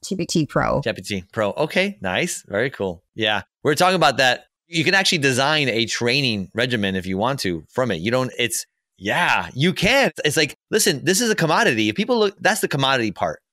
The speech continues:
Speaker 2: Like, hey, what way or how now your nutrition, your coaching, your mindset, that's where you really become and, and set yourself apart. So love that. Last one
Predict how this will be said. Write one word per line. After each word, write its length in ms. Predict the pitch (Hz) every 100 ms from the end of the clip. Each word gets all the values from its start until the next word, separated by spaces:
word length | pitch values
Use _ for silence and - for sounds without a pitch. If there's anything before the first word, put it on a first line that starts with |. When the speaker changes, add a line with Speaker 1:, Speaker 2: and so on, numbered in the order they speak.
| _ -
Speaker 2:
Like, 140 | 113
hey, 200 | 147 139
what 280 | 113 135 104
way 440 | 117 135 143 135 -
or 180 | 113 104
how 380 | 113 131 131 120 _ _
now 540 | 113 135 175 120 101 - _ -
your 120 | 113
nutrition, 640 | 117 107 147 151 - 120 107
your 160 | 101
coaching, 480 | 95 - 143 - 117
your 120 | 95
mindset, 540 | 95 120 156 127 107 90
that's 260 | 104 113 -
where 120 | 110
you 260 | 104 95 90 87
really 300 | 107 113 101
become 320 | 95 101 92
and, 140 | 85 _
and 100 | 92
set 160 | - 95
yourself 240 | 95 92 82
apart. 320 | - 95 78 -
So 300 | 98 90 82 -
love 220 | 104 101
that. 200 | 87 78 _ -
Last 380 | 120 139 180
one 320 | 151 139 139